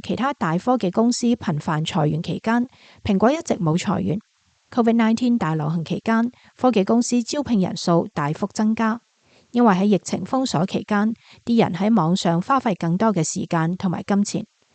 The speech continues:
導致大型科技公司嘅規模比疫情大流行之前更加大。但係隨住增長放緩，科技公司正喺度專注於削減成本。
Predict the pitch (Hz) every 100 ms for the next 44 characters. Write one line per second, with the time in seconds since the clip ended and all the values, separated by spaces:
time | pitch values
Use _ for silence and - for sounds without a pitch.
0 | _ _ _ - 170 170 185 185 156 165
1 | 170 220 220 160 202 214 226 190 - 240
2 | 220 185 - _ - - 220 202 - 156
3 | 160 165 170 156 165 190 196 247 - -
4 | 170 180 175 208 190 143 165 _ _ _
5 | _ _ _ _ _ 240 240 254 247 -
6 | 185 175 208 214 - 302 - 170 214 170
7 | 170 165 202 _ _ - 247 226 165 202
8 | 214 - 220 - 175 196 160 226 220 190
9 | 170 208 - _ - 165 - 139 180 -
10 | 151 139 147